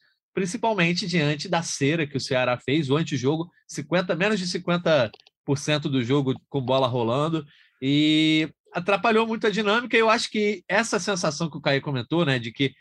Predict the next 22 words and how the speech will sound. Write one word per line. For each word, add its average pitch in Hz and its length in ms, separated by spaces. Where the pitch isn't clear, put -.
ah, 160 180
não 147 140
vai 160 180
rolar 151 460
o 135 120
empate, 143 460
não 143 60
vai 147 100
rolar 143 240
a 139 60
virada, 131 340
na 123 80
verdade, 131 480
é, 143 280
além 156 300
do 208 80
Flamengo 175 360
não 175 140
tá 170 140
no 175 60
bom 160 200
dia, 180 340